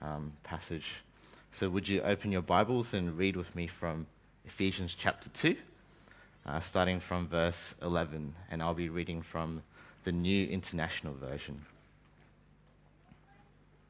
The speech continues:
So Ephesians chapter two, from verse eleven.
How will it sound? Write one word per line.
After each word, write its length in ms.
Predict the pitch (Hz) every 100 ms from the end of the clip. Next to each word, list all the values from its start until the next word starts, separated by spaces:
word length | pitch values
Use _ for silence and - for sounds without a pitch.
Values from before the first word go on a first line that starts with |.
| - - - - - - - - -
So 100 | 95
Ephesians 540 | - 110 107 110 104
chapter 320 | - 98 -
two, 320 | - 117 139 85 - - -
from 160 | - 90
verse 320 | 85 87 -
eleven. 420 | 85 78 71 73